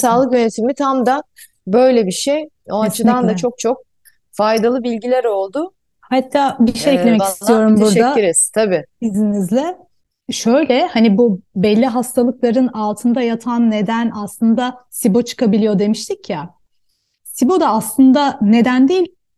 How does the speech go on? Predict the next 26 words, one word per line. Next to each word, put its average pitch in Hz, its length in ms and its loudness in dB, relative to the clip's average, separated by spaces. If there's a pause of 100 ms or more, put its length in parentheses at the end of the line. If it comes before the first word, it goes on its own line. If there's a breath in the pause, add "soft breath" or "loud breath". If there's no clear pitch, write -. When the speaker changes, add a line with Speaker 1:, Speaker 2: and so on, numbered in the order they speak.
(220)
Speaker 2:
sonuç 294 480 -2
olabilir 240 380 2
yani. 180 320 -2
Başka - 300 -4
bir 302 40 0
şeyin 269 260 0
sonucu 226 520 -2
olabilir. 196 580 -6 (320)
sibonun 320 500 0
da 294 80 -2
altında 233 440 -2
neyin 226 260 4
yattığını 208 540 -2
bulmak 180 400 -4
lazım. 165 360 -10 (420)
Şimdi - 120 2
sibo 294 300 4
neden 294 280 6
olabilir? 220 800 2 (420 soft breath)
Ee, 185 400 0
baktığınızda 233 680 -2
geçirilmiş 240 640 0
bir 233 160 0
bağırsak 226 360 -6
enfeksiyonu 226 580 -2
olabilir. 180 600 -8